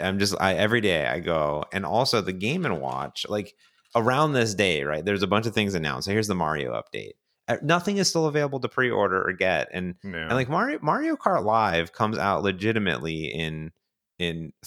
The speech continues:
Speaker 1: two weeks, three
Speaker 2: Yeah,
Speaker 1: weeks.
Speaker 2: yeah.
Speaker 1: <laughs> So
Speaker 2: And, and you know it's gonna sell the second it does, and then you're gonna see people on eBay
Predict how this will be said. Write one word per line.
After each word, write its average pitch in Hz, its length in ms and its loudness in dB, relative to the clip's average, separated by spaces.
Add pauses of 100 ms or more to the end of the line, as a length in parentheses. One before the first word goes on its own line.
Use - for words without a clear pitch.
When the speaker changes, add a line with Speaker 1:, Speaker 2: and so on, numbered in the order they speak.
(180)
Speaker 1:
two 135 160 0
weeks, 95 520 0
three 135 180 4
Speaker 2:
Yeah, 131 80 2
Speaker 1:
weeks. - 480 2
Speaker 2:
yeah. 78 160 -4 (100)
Speaker 1:
<laughs> - 100 -20
So - 180 -8
Speaker 2:
And, 170 200 2
and 175 120 2
you 170 100 4
know 180 240 4
it's 156 100 -6
gonna 135 160 0
sell 120 280 2
the 113 100 -8
second 117 360 -2
it 92 120 -8
does, 101 340 -2
and 127 100 0
then 131 120 0
you're 123 100 0
gonna 131 140 0
see 123 160 2
people 127 260 0
on 117 140 2
eBay 113 180 2